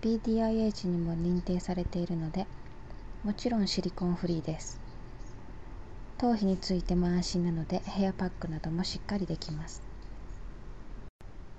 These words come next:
ただ少し高いので、週に二回ぐらいしか使っていません。このロゴナはもちろんシリコンフリーですが、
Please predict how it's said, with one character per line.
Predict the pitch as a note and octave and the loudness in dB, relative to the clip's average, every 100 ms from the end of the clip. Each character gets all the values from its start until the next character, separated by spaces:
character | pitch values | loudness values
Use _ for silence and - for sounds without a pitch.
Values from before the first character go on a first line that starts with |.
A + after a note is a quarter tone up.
| - - - - | -12 -10 -12 -2
た | C4 B3 | 2 4
だ | A3+ | 4
少 | - - D4 | 2 0 0
し | - | 2
高 | B3 A#3 A#3 | 0 4 6
い | G3+ | 6
の | F#3 | 4
で、 | F3 F#3 F3+ - - - - - - - | 2 0 0 -4 -8 -10 -10 -10 -10 -6
週 | - A3+ | 2 4
に | G#3 F#3+ F3+ - - - - - | 6 4 2 -2 -8 -8 -8 -4
二 | G3+ | -4
回 | - A3+ A3 | 0 0 2
ぐ | A3+ | 0
ら | G#3+ | 0
い | G3+ | 0
し | - | -2
か | A3+ | -4
使 | - G3+ | -2 -4
っ | |
て | F#3 F3+ | -4 -2
い | F3 | -2
ま | F3+ | -2
せ | - F#3 | -4 -6
ん。 | - - - - - - - - - - - - - - - - - - - - - - - - - - - - _ - - - - - - - - - | -6 -10 -10 -10 -10 -10 -12 -12 -12 -12 -12 -12 -12 -12 -12 -12 -12 -12 -12 -10 -10 -12 -12 -12 -12 -10 -12 -14 _ -8 -6 -8 -8 -6 -8 -8 -8 -6
こ | - | 2
の | C#4 C#4+ | 4 6
ロ | D4 D#4 | 8 8
ゴ | C4+ | 8
ナ | G#3 F#3 | 8 6
は | F#3+ G#3+ | 4 6
も | G#3+ | 4
ち | - B3+ | 6 4
ろ | A3 | 4
ん | G3+ | 4
シ | G#3 | 2
リ | G3 | 0
コ | - G3 | 2 2
ン | |
フ | - | 2
リ | G#3 F#3+ | 2 2
ー | |
で | F3 | 0
す | - E3+ | -2 0
が、 | F3+ | 0